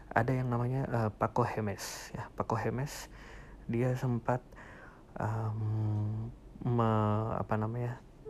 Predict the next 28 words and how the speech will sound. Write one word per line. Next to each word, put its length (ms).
dia 160
sempat 240
terkenal 560
dengan 240
gaya 160
bermain 400
ofensifnya 880
di 240
periode 640
dua 160
ribu 160
dua 160
belas 320
sampai 400
dua 160
ribu 400
lima 320
belas 240
kalau 240
nggak 80
salah, 320
dengan 320
klubnya 400
Rayo 240
Vallecano. 640
Eh, 320
Paco 240
Gemes, 720